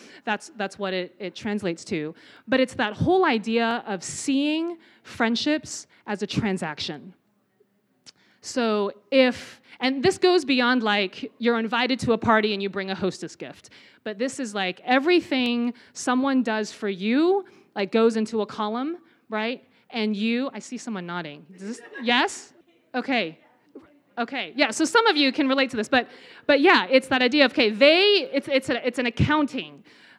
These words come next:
um, of a lot of actions. So it's like, if they do something for you, you know, buy you coffee, give you a gift, I don't, anything, anything, then, you know, it's like, okay, there's, there's a tally or however many tallies on their side, then I have to,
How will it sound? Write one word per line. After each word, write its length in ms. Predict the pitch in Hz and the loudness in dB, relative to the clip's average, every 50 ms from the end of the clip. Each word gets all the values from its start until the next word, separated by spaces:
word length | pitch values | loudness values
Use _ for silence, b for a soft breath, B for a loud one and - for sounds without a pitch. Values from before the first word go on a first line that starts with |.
| _ - | _ -4
um, 480 | 247 220 208 202 196 190 190 196 190 - _ - | -2 0 0 0 0 0 -2 -4 -6 -8 _ -2
of 460 | 226 220 214 208 208 202 196 - - - | 0 0 2 0 0 -2 -4 -8 -8 -6
a 80 | 220 | -4
lot 280 | 220 220 226 233 240 240 | -2 0 2 2 2 2
of 100 | 233 - 196 | 0 -2 -4
actions. 640 | 196 196 196 - - 202 156 151 170 185 - - b b b b | -6 -6 -6 -8 -10 -10 -12 -12 -16 -20 -20 -20 b b b b
So 160 | - - 226 | -4 -4 -4
it's 120 | 220 - | -2 -2
like, 120 | 226 214 220 | -4 -6 -6
if 160 | 214 202 180 | -6 0 2
they 220 | 269 302 359 381 | 4 4 4 4
do 120 | 381 392 359 | 4 2 2
something 340 | - 320 294 262 285 277 | 2 0 -2 0 0 -2
for 160 | 269 - 277 262 | -2 -2 -4 -2
you, 540 | 233 247 240 208 185 170 165 165 180 226 226 B B B B B - 554 494 403 | 0 0 0 0 0 -2 -4 -6 -8 -8 -10 B B B B B -20 -20 -10 -8
you 80 | 226 208 | -6 -4
know, 140 | 190 180 | -4 -6
buy 240 | 196 185 - 240 247 | -4 -2 0 0 0
you 160 | 254 254 254 | 0 0 -2
coffee, 520 | 247 - 254 247 233 233 - 247 226 226 226 196 | -2 0 2 2 2 0 0 -2 -2 -2 -2 -4
give 200 | 233 233 214 214 | -4 -4 -4 -2
you 140 | 233 226 | -2 -2
a 40 | 220 214 | -2 -2
gift, 520 | 220 220 220 220 214 214 208 - - - - | -2 -2 -2 0 -2 -4 -6 -10 -12 -8 -6
I 80 | 240 | -6
don't, 140 | 240 226 220 - | -6 -6 -8 -6
anything, 540 | - 269 302 302 269 - 247 196 170 151 165 _ - | -4 -2 -2 -2 -2 -4 -6 -8 -8 -10 -16 _ -6
anything, 640 | 277 302 320 349 - - 208 180 170 160 170 185 B B B B B B - | -4 -4 -2 -4 -6 -8 -8 -10 -10 -12 -16 -20 B B B B B B -8
then, 580 | 220 190 247 247 233 226 226 233 226 226 208 - | -2 0 0 2 2 2 0 0 0 -2 -4 -4
you 140 | - 226 | -4 -2
know, 160 | 226 220 214 214 | 0 2 2 0
it's 180 | 214 - - | 0 -2 0
like, 200 | 240 214 214 - | 0 0 2 2
okay, 340 | 220 208 - 240 214 190 185 | 0 -2 0 0 -2 0 -2
there's, 220 | 165 190 185 180 | -2 -4 -6 -6
there's 160 | - 196 185 190 | -6 -6 -6 -6
a 40 | |
tally 460 | 185 - - 240 220 214 214 220 208 196 | -8 -8 -6 -6 -4 -4 -2 -2 -2 -2
or 80 | 185 | -2
however 220 | 185 202 208 208 208 | -4 -4 -6 -4 -4
many 100 | 202 196 | -6 -6
tallies 340 | - - 202 190 190 190 | -6 -6 -6 -6 -6 -6
on 120 | 190 180 196 | -6 -6 -4
their 120 | 190 196 | -4 -4
side, 380 | 202 - 202 175 160 151 156 160 B B B B B B | -4 -6 -6 -8 -6 -8 -10 -12 B B B B B B
then 400 | 196 196 214 208 202 196 196 196 - - | -4 -2 -2 -2 -2 -2 -4 -6 -2 2
I 200 | 254 269 302 330 | 4 6 6 6
have 360 | 330 277 - 254 226 226 - | 4 4 2 0 0 0 0
to, 420 | - 240 226 220 214 208 196 202 | 2 4 6 8 8 8 6 4